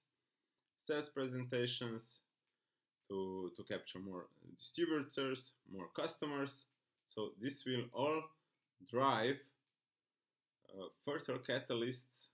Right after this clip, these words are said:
for the stock price increase down the road. Now, like I said, they are pre-revenue, they're disruptive, so they are more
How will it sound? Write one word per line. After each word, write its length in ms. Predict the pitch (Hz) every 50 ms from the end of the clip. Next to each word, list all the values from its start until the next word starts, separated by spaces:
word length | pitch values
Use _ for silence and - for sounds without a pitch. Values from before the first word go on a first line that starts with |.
| _ _ _ _ _
for 200 | 113 113 113 107
the 280 | 101 110 113 113 110
stock 380 | 113 - - 107 98 - - -
price 280 | - 85 82 - - -
increase 520 | 110 110 - - 123 117 113 - - - - _ _ _
down 180 | 90 87 90 95
the 80 | 90 90
road. 200 | 82 62 - - _ _ _ _ _ _ _ _ _ _ _ _
Now, 180 | 104 101 - - - _ _ _ _ _ _ _ _ _ _ _ - - - _ _ _ _ _ _ _ _ _ _ _ _ _ _ _ _ _ _ _ _ _ _ _ _ _
like 120 | 95 104 - 123
I 60 | 110
said, 240 | - - 123 - - - _ -
they 60 | 92
are 100 | 98 101 - -
pre-revenue, 680 | 117 113 110 110 113 117 120 147 151 156 156 156 151 147 - - _ _ _ _ _ _ -
they're 120 | 92 92
disruptive, 680 | 90 92 95 - - 135 131 127 - - - 117 120 123 123 - _ _ _ _ _ _ _ _
so 300 | - - 131 131 123 127 - _ -
they 120 | 113 117
are 160 | 120 117 117 - - -
more 220 | 113 120 135 139